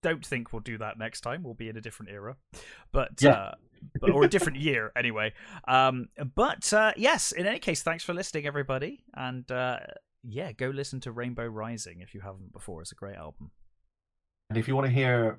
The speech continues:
Speaker 2: more of us dissecting and autopsying these lyrics, uh, you can find Lyric Satiric on the Durs Productions platforms on all the streaming services and YouTube.
Speaker 1: Yep, just look up, uh,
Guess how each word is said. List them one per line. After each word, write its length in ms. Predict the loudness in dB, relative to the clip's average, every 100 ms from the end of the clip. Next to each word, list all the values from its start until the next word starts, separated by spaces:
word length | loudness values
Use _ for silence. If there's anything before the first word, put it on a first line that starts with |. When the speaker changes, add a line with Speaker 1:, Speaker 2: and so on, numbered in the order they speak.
| -6
Speaker 2:
more 400 | -2 4 6 4
of 160 | 4 4
us 280 | 4 2 -12 -14 0
dissecting 640 | 0 2 0 0 -2 0
and 260 | -2 -4 0
autopsying 800 | 4 6 6 6 4 4 4 2
these 220 | 0 2
lyrics, 440 | 4 4 4 -2 -12 -14 -18 -18 -6
uh, 220 | 2 4 4
you 60 | 0
can 100 | 6
find 240 | 8 8
Lyric 180 | 6 4
Satiric 480 | 2 6 6 6 4
on 320 | 8 8 6
the 400 | 4 2 4 -2 -8 -20 _
Durs 240 | 4 4 4
Productions 600 | 4 6 6 2 -4 0
platforms 680 | 8 8 10 8 8 6 2
on 400 | 4 6 6 2 -6 -20 _
all 200 | 6 6
the 80 | 6
streaming 320 | 2 2 2
services 600 | 4 6 6 4 2 2 2
and 240 | 0 0
YouTube. 420 | -6 -10 -12 -14 -18 -2
Speaker 1:
Yep, 220 | -2 -2 -6
just 220 | -6 -4
look 160 | -4
up, 160 | -4 -6 _
uh, 160 | -6